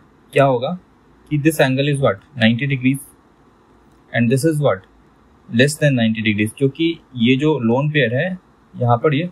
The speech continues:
पुश करेगा, है ना, ये क्या है, रिपेल करेगा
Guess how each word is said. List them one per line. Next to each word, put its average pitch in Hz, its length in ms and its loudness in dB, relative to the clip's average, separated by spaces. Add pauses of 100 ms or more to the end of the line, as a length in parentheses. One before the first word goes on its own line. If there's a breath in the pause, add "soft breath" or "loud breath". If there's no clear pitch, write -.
(140)
पुश 120 220 -2
करेगा, 101 280 2
है 117 80 -2
ना, 156 140 -6 (1120)
ये 127 100 -4
क्या 143 180 0
है, 156 140 2 (260)
रिपेल 135 340 0
करेगा 123 340 0